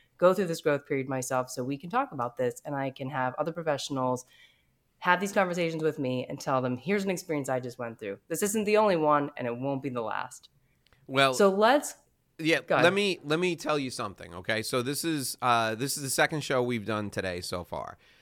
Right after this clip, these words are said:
Speaker 2: And the first <laughs> one was like a forty-eight minute epic marathon. But I will tell you that there is a difference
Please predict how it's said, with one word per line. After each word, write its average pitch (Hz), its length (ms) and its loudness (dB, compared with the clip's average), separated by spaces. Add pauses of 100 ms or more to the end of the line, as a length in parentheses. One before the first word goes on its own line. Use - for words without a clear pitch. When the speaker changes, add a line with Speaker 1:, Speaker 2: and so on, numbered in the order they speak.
(120)
Speaker 2:
And 123 200 2
the 123 40 -2
first - 300 8
<laughs> - 0 -
one 165 160 6
was 151 180 2
like 139 160 2
a 113 80 2
forty-eight 131 540 2
minute 123 320 0
epic 117 320 2
marathon. 104 640 0
But 135 320 6 (440)
I 156 160 4
will 196 160 2
tell 185 280 2
you 156 220 0
that 127 200 2
there 139 180 4
is 123 240 -4
a 123 200 -2
difference 107 920 -6